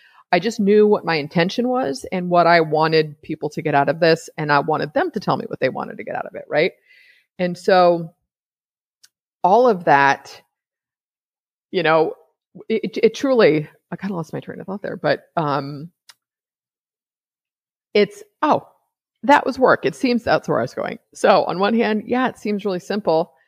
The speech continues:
but you guys, it was supposed to be a two-month program with two calls a month, and I, it was three months with four calls a month. And I got on extra individual calls with people 'cause I wanted to make sure things were moving, you know,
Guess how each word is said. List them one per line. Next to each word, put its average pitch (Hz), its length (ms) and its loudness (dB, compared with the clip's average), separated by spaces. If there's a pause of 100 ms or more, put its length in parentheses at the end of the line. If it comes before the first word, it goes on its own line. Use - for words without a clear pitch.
(440)
but 196 180 4 (640)
you 208 120 -4
guys, 214 200 2
it - 60 -4
was - 80 -8
supposed - 320 -8
to 214 60 -20
be 107 100 -2
a 180 80 -2
two-month 196 420 -4
program 160 400 -2
with - 140 -10
two - 140 -6
calls 175 260 2
a 180 60 -4
month, 190 240 -2
and 160 80 -4
I, 160 40 0
it 151 100 -4
was - 140 -12
three 226 200 -2
months - 280 0
with 185 120 -6
four 226 200 2
calls 165 240 2
a 147 40 -6
month. - 260 -10 (380)
And 185 100 4
I 202 60 4
got 208 120 6
on 202 100 2
extra 202 400 -2 (520)
individual 185 400 2
calls - 240 0
with 190 120 -6
people 156 240 -2
'cause 165 160 -4
I 165 80 4
wanted 196 360 0
to 196 100 -6
make 175 200 -4
sure - 560 0 (400)
things 185 360 -4
were 160 640 2 (520)
moving, 180 540 -2
you 175 160 -4
know, 156 280 0